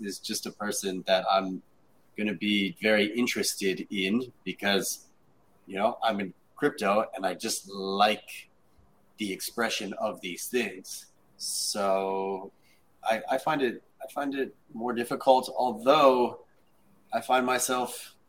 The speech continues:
on the other side also more friendly with collectors. So,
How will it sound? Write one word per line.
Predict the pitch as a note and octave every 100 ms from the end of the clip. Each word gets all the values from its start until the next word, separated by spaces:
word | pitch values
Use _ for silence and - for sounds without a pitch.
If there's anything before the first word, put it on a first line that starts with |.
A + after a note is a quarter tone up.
| -
on | A#2
the | -
other | C3+ C3+
side | B2 A#2 - -
also | B2+ B2+ C3+
more | A#2 A2 A#2 B2+
friendly | A#2 A#2 A#2+ A#2 A#2
with | G#2 A#2 A#2 - - _ _ _ _ _
collectors. | A2+ C3+ - - - - - _ _ _ -
So, | - - - - - - A2 G#2 G#2 G#2 G#2